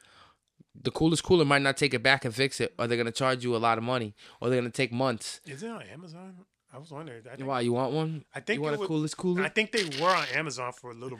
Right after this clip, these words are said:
Speaker 2: bit.
Speaker 1: You want the coolest cooler in the world, man?
Speaker 2: Man, I don't really go to the beach or anywhere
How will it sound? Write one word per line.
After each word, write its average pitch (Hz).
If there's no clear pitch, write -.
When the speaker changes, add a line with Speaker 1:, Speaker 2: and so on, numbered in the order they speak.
Speaker 2:
bit. 139
Speaker 1:
You 240
want 233
the -
coolest 233
cooler 247
in 240
the 240
world, 247
man? 262
Speaker 2:
Man, 131
I 123
don't 175
really 143
go 139
to 139
the 127
beach 135
or 127
anywhere 110